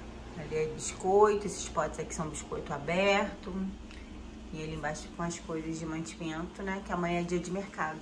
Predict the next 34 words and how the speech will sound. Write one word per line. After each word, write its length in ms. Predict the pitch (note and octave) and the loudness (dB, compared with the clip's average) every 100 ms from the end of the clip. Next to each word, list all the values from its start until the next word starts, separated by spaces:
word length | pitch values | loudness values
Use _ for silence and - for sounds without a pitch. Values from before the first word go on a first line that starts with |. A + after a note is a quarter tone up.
| - | -10
como 160 | - E3 | -10 -8
eu 40 | |
falei 200 | E3 D#3+ | -6 -8
pra 160 | - E3 | -6 -4
vocês. 680 | F3+ F3+ - - - - - - - - - - - - - - | -4 -6 -10 -10 -10 -8 -8 -10 -10 -12 -12 -12 -12 -12 -12 -8
Ali 120 | D3+ | -4
atrás 380 | D#3 - D#3 D#3 | -4 -2 -2 -2
é 60 | D#3 | -4
temperinho, 1120 | D#3+ D3+ D#3 D3+ F#3 G#3 G3+ G3 F#3 F3+ F3+ F3+ | -8 -6 -4 -2 0 0 0 -2 -2 -2 -4 -4
gelatina. 1080 | D3 D3 D#3+ - G3+ G3+ G3 G3 F#3 F#3 F3+ - - - - - - - - - - | -4 -4 -4 -4 -2 0 0 0 2 0 -2 -8 -12 -14 -14 -14 -14 -14 -14 -14 -10
Tudo 220 | - G3+ A3 | -4 0 2
limpinho 460 | G#3 G3+ G3 G3 | 2 0 -2 0
e 20 | |
organizado. 640 | G3 G3+ G3 G3 G3+ F3+ - - - - - - - - - - - - - - - - - - - - - - - - | 0 0 0 0 2 2 2 -4 -8 -8 -10 -10 -12 -12 -12 -12 -12 -12 -12 -12 -12 -12 -12 -14 -16 -16 -16 -16 -12 -8
Já 360 | D3 F#3 F#3+ | 6 12 12
tô 240 | C4+ A#3 A#3+ | 10 2 2
aqui, 260 | A3+ C#4+ | 2 4
ó, 60 | C4+ | 4
recolhendo 580 | F#3 G#3+ G#3+ A#3+ A3 A#3 | 6 2 6 6 8 6
a 40 | |
roupa 340 | G3 G#3 G3+ | 6 6 6
que 100 | A3+ | 0
eu 40 | A3 | 4
lavei 200 | G#3+ G3+ | 6 6
de 80 | G3+ | 4
manhã 260 | G#3+ G3 | 4 4
cedinho, 440 | G3 A#3+ A#3 G3+ G3 | 4 0 0 2 4
né? 180 | G3+ A#3+ | 4 2
Ficou 180 | - F#3 | 0 2
aí 80 | F3 | 4
no 80 | |
sol, 300 | E3+ - C4 | 4 8 8
então 180 | A3 G3 | 8 0
tá 140 | G3 | 0